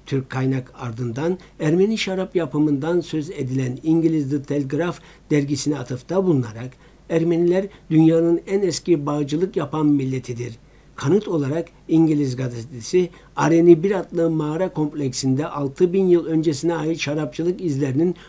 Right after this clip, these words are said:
bulunduğunu belirtiyor. Gazete ayrıca Hristiyanlığı resmi din olarak benimseyen ilk milletin Ermeniler olduğunu hatırlatıyor. Kaynak ayrıca Ermeni konyaklarını tadanlar arasında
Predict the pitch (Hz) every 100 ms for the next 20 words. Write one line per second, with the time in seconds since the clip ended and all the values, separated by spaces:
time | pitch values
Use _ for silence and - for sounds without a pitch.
0 | - 180 190 175 151 131 139 123 120 120
1 | - 123 117 113 - - - 135 127 131
2 | 139 139 135 123 165 160 - - 139 135
3 | - 160 147 156 156 151 151 - 202 214
4 | 190 202 170 160 160 151 135 151 147 139
5 | 139 160 170 - - 208 214 - 160 147
6 | 135 165 185 151 143 143 139 151 190 180
7 | 139 135 143 117 113 120 120 - 107 113
8 | - - - - - 226 285 285 247 -
9 | 151 147 135 123 156 185 - - 165 185
10 | 202 240 - - 151 151 139 131 143 123
11 | 143 180 147 127 123 120 156 190 170 165
12 | - 151 165